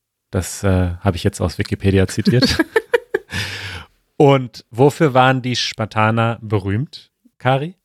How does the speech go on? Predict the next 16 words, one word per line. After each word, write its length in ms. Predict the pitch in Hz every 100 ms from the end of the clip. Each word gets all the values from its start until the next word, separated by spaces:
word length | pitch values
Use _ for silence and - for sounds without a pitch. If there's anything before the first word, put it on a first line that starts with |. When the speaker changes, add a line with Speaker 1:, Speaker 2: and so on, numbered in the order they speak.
| _
Speaker 2:
Äh, 380 | 196 185 175 165 -
dass 240 | 175 175
sie 180 | 175 170
kämpfen 440 | 208 226 - 262
konnten? 480 | 262 262 285 294 330 _ _ _ _ _ _ - _ - _ _ _ _ _ _ _ _ _
Speaker 1:
Das 180 | 110 107
stimmt. 400 | - 113 131 214
Sie 240 | 110 110
hatten 240 | 107 - 113
das 180 | 104 -
berühmte 480 | 117 110 127 -
spartanische 680 | 123 - 110 110 117 117 -
Heer. 500 | 110 95 107 123 165
Und 200 | 127 123
wofür 300 | 113 139 147
war 260 | 123 120 107